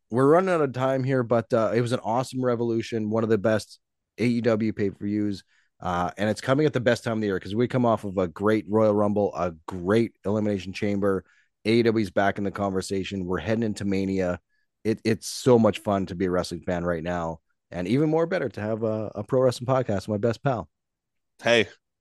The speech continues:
Speaker 2: you're my best pal.
Speaker 1: Aw. My goodness. Uh, hit us up
Speaker 2: But
Speaker 1: on
Speaker 2: you
Speaker 1: the social
Speaker 2: suck at wrestling picks. Guess what? Go back and listen to last week's show where Paralegal Mike picks every winner and Scotty Villa did not.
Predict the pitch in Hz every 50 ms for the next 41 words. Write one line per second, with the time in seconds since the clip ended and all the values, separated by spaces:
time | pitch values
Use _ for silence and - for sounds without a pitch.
0 | _ _ _ _ _ _ _ _ _ _ _ _ _ _ _ _ _ _ _ _
1 | _ _ _ _ _ _ - 104 104 104 107 107 104 - 90 87 - - - 87
2 | 80 80 - _ _ - - _ _ _ - 87 - 160 - - - - _ _
3 | _ _ _ _ - 117 98 78 76 80 76 87 85 73 76 76 - - - -
4 | - _ - 120 139 139 131 131 180 196 190 - 214 190 185 190 190 175 - 165
5 | 185 202 196 180 185 202 190 202 202 185 - 196 180 151 - 165 131 117 - 208
6 | 202 202 - 180 - 214 170 131 214 - 214 240 233 240 233 202 - 220 226 220
7 | - 220 220 233 226 220 196 - 170 160 147 - 160 - 160 160 156 170 165 165
8 | 151 147 147 143 - 202 214 208 196 190 190 190 196 196 190 - - 190 180 -
9 | - - 208 277 302 269 220 175 156 139 123 127 123 123 123 127 143 151 - -
10 | - - _ _ _ - 127 120 120 120 - - 214 208 208 190 185 202 202 196
11 | 156 170 175 160 143 127 131 135 139 131 104 90 - - -